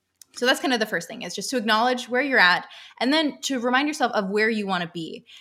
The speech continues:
and also be willing to acknowledge if maybe that's shifted. Maybe going on vacation and then being sick, you realize it's not gonna work for you to make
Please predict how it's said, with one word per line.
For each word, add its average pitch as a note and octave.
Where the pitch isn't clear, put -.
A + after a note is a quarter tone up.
and A3+
also F#4
be B3
willing A3+
to A#3
acknowledge G3
if G3
maybe B3+
that's A#3+
shifted. -
Maybe C4
going A3
on G#3+
vacation G3
and F#3
then F#3+
being F#3+
sick, G3
you G#3
realize G3
it's A3+
not C4+
gonna C4
work E4
for G3+
you E3+
to E3+
make F3+